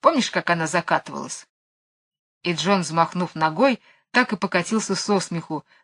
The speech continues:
представив себе тётю Флосси. «Мой фокус ей тоже понравился», самодовольно сказала Барби. Я стащила с ног носочки, и она от радости завопила, что так бы меня и съела. Вот потеха.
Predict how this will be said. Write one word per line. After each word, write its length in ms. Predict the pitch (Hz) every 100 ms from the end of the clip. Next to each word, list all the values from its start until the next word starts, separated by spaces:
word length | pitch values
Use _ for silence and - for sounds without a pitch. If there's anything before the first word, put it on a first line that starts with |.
| -
представив 520 | 160 - 165 175 202
себе 240 | - 165
тётю 320 | 156 156 151 180
Флосси. 540 | 170 156 - - 131 - _ _ _ _ _ _ _ _ _ _ _ _ _ _ _ _ _
«Мой 400 | 185 214 277 269
фокус 500 | - - 277 277 -
ей 180 | 233 277
тоже 300 | - 233 196
понравился», 760 | 226 240 240 180 147 - 156 - _ _
самодовольно 600 | - 185 170 180 175 160
сказала 420 | - 180 170 160
Барби. 480 | 160 170 151 139 135 _ _ _ _ _ _ -
Я 200 | 190 226
стащила 520 | - 214 - 220 208
с 100 | -
ног 220 | 208 196
носочки, 680 | 190 196 302 370 - - 147 _ _ _ _ _ -
и 20 |
она 180 | 185 196
от 100 | 190
радости 400 | 208 214 190 196
завопила, 680 | 170 180 175 - 285 277 180 _
что 180 | - 190
так 260 | - 214 220
бы 100 | 202
меня 260 | 175 185
и 80 | 208
съела. 640 | 202 - 170 165 143 143 - _ _ _ _
Вот 200 | 190 196
потеха. 720 | - 180 - 160 143 - 147